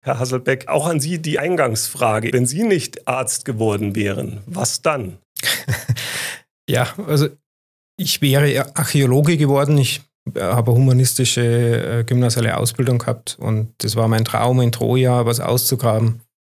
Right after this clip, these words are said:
Speaker 2: Hat dann nicht geklappt, unter anderem, weil es halt doch finanziell auch, äh, nicht ganz so lukrativ war.
Speaker 1: Und dann sind Sie in Oberbayern Hausarzt geworden?
Speaker 2: So ist es und das bin ich gern.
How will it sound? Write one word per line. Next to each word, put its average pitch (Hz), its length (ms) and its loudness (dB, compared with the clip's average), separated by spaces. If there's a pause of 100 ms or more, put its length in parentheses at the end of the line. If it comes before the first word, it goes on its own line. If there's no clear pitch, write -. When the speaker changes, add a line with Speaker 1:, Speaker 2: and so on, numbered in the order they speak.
(480)
Speaker 2:
Hat 131 120 0
dann 147 100 4
nicht 151 140 2
geklappt, 135 460 -2
unter 135 240 0
anderem, 131 300 2
weil 120 100 2
es 120 140 0
halt 127 180 0
doch 127 160 -2
finanziell 123 680 0
auch, 117 420 -2
äh, 113 200 0
nicht 120 220 0
ganz 117 320 0
so 117 280 0 (360)
lukrativ 120 500 0
war. - 200 -12 (520)
Speaker 1:
Und 123 120 -8
dann 127 100 -4
sind 131 160 -6
Sie 147 80 -6
in 139 80 -6
Oberbayern 123 580 -2
Hausarzt 113 540 -6
geworden? 110 340 -6
Speaker 2:
So 127 200 -2
ist 120 140 0
es - 380 -4
und - 460 -6
das 113 140 -2
bin 135 140 2
ich 117 100 2
gern. 113 260 -4